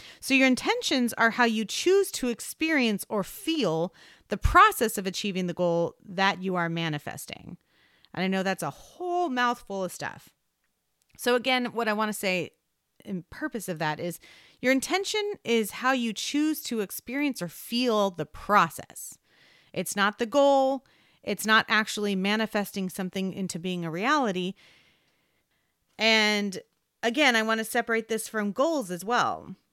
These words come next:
'Cause goal setting is saying, "Okay, um, I have ninety days. I set a goal for myself to start this podcast. Ninety days, I did all the research. I discovered how to edit and record, and I bought all the products, and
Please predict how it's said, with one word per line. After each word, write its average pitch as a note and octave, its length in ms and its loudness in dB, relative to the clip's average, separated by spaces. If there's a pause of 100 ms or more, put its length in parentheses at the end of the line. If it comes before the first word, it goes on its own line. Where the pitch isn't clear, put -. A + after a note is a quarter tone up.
(160)
'Cause A#3 180 -4
goal F4 260 2
setting G#3+ 520 0
is G#3+ 280 0
saying, G#3 540 0
"Okay, F3+ 580 0 (580)
um, G3 320 4
I G#3+ 180 6
have G3+ 280 2
ninety E4+ 340 4
days. A#3+ 460 4 (100)
I B3+ 160 4
set D4+ 180 0
a D4+ 40 0
goal C4 180 4
for B3+ 120 -4
myself A3 340 0
to G3 100 -4
start E3+ 240 -4
this - 140 -8
podcast. - 640 -8 (1120)
Ninety C#4+ 320 4
days, A#3 460 2
I F#3 140 0
did F3 200 -2
all D#3+ 120 2
the D#3+ 100 -6
research. C#4+ 580 0
I G#3 80 0
discovered F#3 520 -4
how F#3 180 0
to D#3 200 -2 (360)
edit D4 320 4
and G#3 100 -6
record, C#4 420 0
and F#3 140 -4
I E3 60 0
bought F#3 220 -2
all F3+ 100 -4
the F3 80 -12
products, D#4 560 -6
and F#3 200 -2